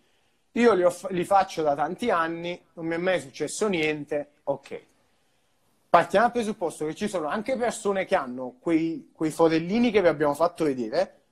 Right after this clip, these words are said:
più grandi. Di conseguenza, se il forellino è più grande, anche se metto la spalla male,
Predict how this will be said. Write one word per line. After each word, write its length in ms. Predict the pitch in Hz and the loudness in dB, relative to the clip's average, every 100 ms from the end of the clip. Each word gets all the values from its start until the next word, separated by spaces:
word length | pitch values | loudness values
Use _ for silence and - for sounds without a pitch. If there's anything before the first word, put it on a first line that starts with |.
| _ | _
più 200 | - 214 | -2 0
grandi. 600 | 147 135 113 117 123 127 _ _ _ _ | 2 0 -2 -4 -4 -6 _ _ _ _
Di 120 | 190 | 2
conseguenza, 540 | 208 220 233 196 147 151 | 4 6 4 4 0 0
se 100 | 220 | 0
il 80 | |
forellino 500 | 214 254 208 185 202 | 4 4 6 4 2
è 80 | 170 | 0
più 160 | - 175 | -2 -4
grande, 640 | 143 131 107 110 123 135 _ _ _ | 0 -2 -2 -8 -8 -8 _ _ _
anche 300 | 160 208 247 | 0 0 0
se 120 | 247 233 | 0 2
metto 300 | 196 - 156 | 0 2 2
la 80 | 151 | 0
spalla 640 | - 185 190 170 143 - | 4 6 6 2 -2 -8
male, 540 | 170 135 120 143 196 | -10 -8 -6 -6 -6